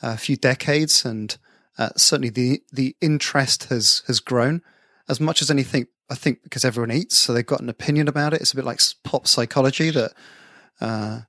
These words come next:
suddenly sleep science is popular because, "Oh yeah, I know everything about sleep 'cause I do it every day or night."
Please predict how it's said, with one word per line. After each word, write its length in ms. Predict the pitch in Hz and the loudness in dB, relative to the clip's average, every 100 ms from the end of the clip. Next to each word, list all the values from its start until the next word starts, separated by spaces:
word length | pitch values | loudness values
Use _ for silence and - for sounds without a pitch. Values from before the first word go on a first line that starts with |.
| _ - | _ 2
suddenly 300 | 170 139 123 | 2 4 2
sleep 340 | - 160 156 | 4 2 2
science 420 | - 156 156 147 | 4 6 4 2
is 80 | 143 | -2
popular 420 | - 165 - 160 | 0 -2 0 -2
because, 240 | 139 131 139 | 0 -2 0
"Oh 160 | 170 | 2
yeah, 180 | 151 165 | 4 4
I 80 | 165 | 4
know 120 | 180 | 4
everything 280 | 131 160 135 | 4 2 0
about 200 | 107 - | -2 -2
sleep 240 | - 139 | 0 0
'cause 140 | - 139 | -2 -4
I 80 | 135 | 2
do 140 | 143 | 4
it 160 | 131 143 | 2 0
every 160 | 120 | -4
day 360 | 117 139 120 120 - | 0 2 2 -4 -10
or 120 | - 113 | -6 -2
night." 300 | 117 147 | 0 0